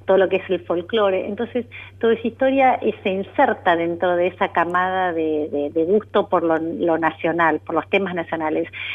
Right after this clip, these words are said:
Pero yo creo que ahí fue una, eh, este, creo que papá, eh, eh, insisto con esto, con su olfato periodístico, vio y vislumbró que tenía que ser una revista ilustrada,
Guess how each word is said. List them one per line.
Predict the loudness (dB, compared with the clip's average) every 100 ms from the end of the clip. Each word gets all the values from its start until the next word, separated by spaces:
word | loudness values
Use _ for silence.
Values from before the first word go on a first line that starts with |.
| -10 -12 -2
Pero | 0 2
yo | 2 2
creo | 2 2
que | 4
ahí | 2 2
fue | -2 -4
una, | -2 -4 -4 0 2 2 0 0
eh, | -2 -2 -2 -4
este, | -4 -6
creo | -2 -2
que | -2
papá, | -2 -2 0 0
eh, | -2 -4 -4
eh, | -6
insisto | -4 -4 -2 -2
con | 0
esto, | 0 0 0
con | -2 0
su |
olfato | 0 0 0 0
periodístico, | 0 0 0 0
vio | 0 0 2 2
y | 2
vislumbró | -2 -4 -4 -4
que | -2
tenía | -4 -4
que |
ser | -4
una | -4
revista | -4 -4 -4
ilustrada, | -4 -4 -2 2 4 4 4